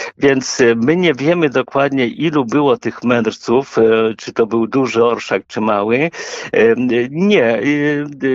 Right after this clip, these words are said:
jakoś, e, w mojej świadomości, w mojej wierze to oni stanowią jedność i,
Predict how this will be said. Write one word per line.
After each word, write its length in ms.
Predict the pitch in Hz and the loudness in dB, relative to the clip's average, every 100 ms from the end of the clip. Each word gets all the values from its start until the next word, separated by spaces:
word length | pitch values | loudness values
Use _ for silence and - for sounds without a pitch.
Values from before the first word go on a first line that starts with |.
| 131 127 | -2 -4
jakoś, 640 | 143 170 - 170 - - | -2 0 2 -2 -2 0
e, 40 | 139 135 127 117 | 0 0 -2 -6
w 60 | - | -2
mojej 240 | 160 170 | -2 0
świadomości, 880 | - - 135 131 131 151 - - 127 | -2 -2 0 0 2 0 -2 -4 -4
w 40 | 117 | 0
mojej 300 | 131 127 110 | 2 0 2
wierze 400 | 120 139 151 - | 2 2 0 0
to 260 | 139 131 | 0 0
oni 180 | 117 131 | -2 -6
stanowią 480 | - 147 135 123 127 | -6 -2 -2 0 0
jedność 680 | 120 131 110 110 104 - 120 | 2 2 0 -2 -4 -4 -2
i, 200 | 117 | -2